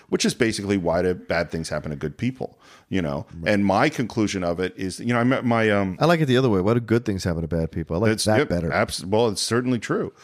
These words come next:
Speaker 2: Yeah.
Speaker 1: Um, I, my uncle, my aunt, uh, got cancer.
Speaker 2: Mm-hmm.
Speaker 1: Um, and as she was getting sick, I was talking to my uncle who's really struggling. And my aunt was Catholic and, uh, you know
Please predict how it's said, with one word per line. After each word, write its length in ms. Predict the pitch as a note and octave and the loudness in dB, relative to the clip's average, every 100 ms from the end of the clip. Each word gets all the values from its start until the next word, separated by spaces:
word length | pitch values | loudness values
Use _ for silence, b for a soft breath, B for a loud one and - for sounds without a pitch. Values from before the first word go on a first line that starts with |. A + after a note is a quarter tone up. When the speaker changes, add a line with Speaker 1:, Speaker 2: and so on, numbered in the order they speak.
| B | B
Speaker 2:
Yeah. 80 | C#3 | -4
Speaker 1:
Um, 240 | A#2+ A#2 - | 0 0 0
I, 200 | A#2+ - | -2 0
my 220 | B2 A2+ - | 0 0 0
uncle, 460 | D3 C#3+ B2 G2 | -2 0 2 2
my 180 | G#2 A2 | 2 0
aunt, 440 | - D3 C3 G#2+ - | 0 0 0 -2 -6
uh, 300 | A#2 G2 F2 F2 | -2 0 0 0
got 220 | G2+ F#2 | -4 -4
cancer. 460 | - G#2+ - - - - | -4 -4 -4 -12 -16 -6
Speaker 2:
Mm-hmm. 260 | B2 C3+ | -4 -2
Speaker 1:
Um, 380 | G#2+ G2+ F#2+ G2 - | 0 2 2 0 -2
and 400 | G#2+ G#2 G2 G2 | 0 2 2 0
as 120 | - G2 | -2 -4
she 140 | A2+ | -2
was 120 | G2 | -2
getting 260 | - B2 A2 | 0 0 0
sick, 480 | - E3 A#2+ - - | -2 0 0 -2 -6
I 60 | A2+ | -4
was 140 | G2+ | -2
talking 260 | - A#2+ C3 | -2 0 2
to 60 | |
my 80 | G#2+ | 2
uncle 240 | E2+ G2 F2+ | 0 -2 -4
who's 320 | A2 - - | -4 -4 -2
really 180 | F#3+ G2 | -2 -2
struggling. 540 | - D3 D3+ D2+ C#2+ B B B | -2 -2 0 -2 -6 B B B
And 80 | A#2+ | 0
my 120 | A#2+ | 0
aunt 420 | B2+ C3+ C3 - | 0 0 -2 -8
was 160 | - - | -10 -6
Catholic 580 | - G#2 A#2+ C#3 - - | -2 -2 0 -2 -4 -6
and, 480 | F#2 F#2 F2 E2 E2 B B B B | -2 0 0 -2 -4 B B B B
uh, 440 | G2 F2 E2 D#2 - _ _ _ | 0 0 0 -2 -6 _ _ _
you 100 | G#2 | -4
know 200 | F#2+ C#2 | -4 -4